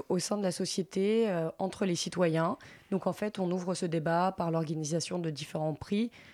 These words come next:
Donc, euh, au début, on avait la journée du livre politique qui était créée il y a trente ans. Et après, euh, plusieurs, euh, prix ont été, euh, créés.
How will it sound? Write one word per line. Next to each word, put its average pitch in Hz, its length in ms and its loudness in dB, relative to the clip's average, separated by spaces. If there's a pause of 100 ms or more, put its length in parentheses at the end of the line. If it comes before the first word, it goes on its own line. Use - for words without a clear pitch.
(140)
Donc, 190 160 -4
euh, 175 300 2
au 208 80 2
début, 202 320 0
on 196 140 0
avait 180 180 0
la 180 120 0
journée 175 280 -2
du 170 100 -4
livre 165 240 0
politique 170 640 -2 (300)
qui - 120 -4
était 185 180 -2
créée 196 280 -2
il 180 80 0
y 170 80 0
a 170 60 2
trente 170 340 -4
ans. 226 200 0 (460)
Et 208 120 4
après, 208 480 2
euh, 175 160 6
plusieurs, 185 440 2
euh, 165 120 4 (140)
prix 240 300 0
ont 190 120 2
été, 175 400 0
euh, 156 260 0
créés. 196 540 2